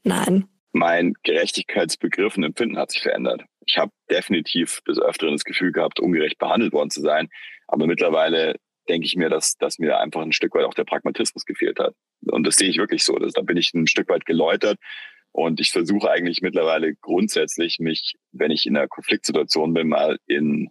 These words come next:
Speaker 2: die Rolle des anderen zu versetzen, auf dessen Stuhl zu setzen. Und das hilft unglaublich, dieses Rollenspiel, sich einfach mal kurz zu überlegen, warum macht er das? Die allerwenigsten Menschen sind ja pathologisch krank und böse oder was auch immer, ja, sondern der hat halt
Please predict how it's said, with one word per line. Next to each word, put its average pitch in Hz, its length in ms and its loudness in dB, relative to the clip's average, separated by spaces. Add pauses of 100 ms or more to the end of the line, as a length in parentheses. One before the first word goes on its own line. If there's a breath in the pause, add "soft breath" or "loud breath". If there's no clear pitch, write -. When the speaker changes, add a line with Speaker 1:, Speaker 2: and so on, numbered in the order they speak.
(120)
Speaker 2:
die - 60 -2
Rolle 78 240 4
des 78 140 0
anderen 107 260 2
zu 101 120 2
versetzen, 92 480 0
auf - 180 -4
dessen - 240 -2
Stuhl - 260 2
zu 98 220 0
setzen. - 340 0
Und 62 180 0
das - 120 2
hilft 113 280 0
unglaublich, 104 760 0 (100)
dieses 76 180 -4
Rollenspiel, - 640 0 (500 loud breath)
sich - 100 0
einfach 80 120 -2
mal 78 40 -2
kurz - 240 -4
zu 82 80 -4
überlegen, 80 320 2
warum 87 220 0
macht - 260 -2
er 104 80 2
das? 101 300 0 (320 soft breath)
Die - 60 -20
allerwenigsten 76 580 0
Menschen 78 320 0
sind 78 120 0
ja 78 220 2 (420)
pathologisch 82 840 2 (280)
krank 98 360 0
und 85 280 -2 (100)
böse 104 360 2
oder 90 160 2
was 87 200 -4
auch 90 60 -4
immer, 107 300 0
ja, 87 200 0
sondern 85 240 -6
der 82 180 0
hat 85 140 -2
halt 85 140 0